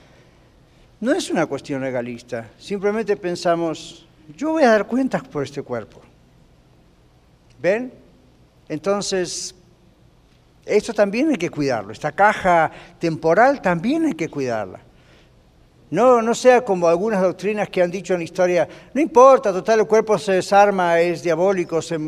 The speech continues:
se muere, se deshace". Ah, ah, va a resucitar. Y si va a resucitar es porque Dios le da tremenda importancia a nuestro cuerpo. Somos todo espíritu, alma y cuerpo.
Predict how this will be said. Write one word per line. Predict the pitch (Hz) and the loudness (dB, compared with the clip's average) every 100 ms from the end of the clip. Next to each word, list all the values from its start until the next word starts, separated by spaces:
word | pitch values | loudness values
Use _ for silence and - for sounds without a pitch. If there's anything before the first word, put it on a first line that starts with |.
| 147 | -8
se | 170 | -6
muere, | 156 180 202 180 156 | -2 0 2 0 -4
se | - 151 | -4 -4
deshace". | 147 190 185 180 156 | -2 4 4 4 0
Ah, | 175 220 220 285 294 185 | 2 4 6 6 6 6
ah, | |
va | 170 | 6
a | 196 | 6
resucitar. | 202 208 - 196 220 247 151 - - - _ _ _ _ _ _ _ _ _ - | 4 -6 -8 -2 0 0 -2 -20 -20 -20 _ _ _ _ _ _ _ _ _ -16
Y | 135 | -6
si | 160 | 4
va | 170 | 6
a | |
resucitar | 233 233 233 185 233 | 6 4 -4 2 4
es | 240 | 4
porque | 220 180 | 0 0
Dios | 196 190 | 2 4
le | 190 | 4
da | 185 | 2
tremenda | 180 190 196 | 0 -2 0
importancia | 175 175 156 190 196 196 | -2 0 0 0 0 -2
a | 180 | -4
nuestro | 170 170 | -2 -4
cuerpo. | 196 254 254 139 | 4 4 4 -4
Somos | - 196 196 - | -2 -4 -4 2
todo | 220 214 196 180 | 4 6 4 2
espíritu, | - 208 196 214 | -2 -10 0 2
alma | 214 208 196 | 4 2 -2
y | 208 | -6
cuerpo. | - 220 277 269 127 | 4 6 6 2 -8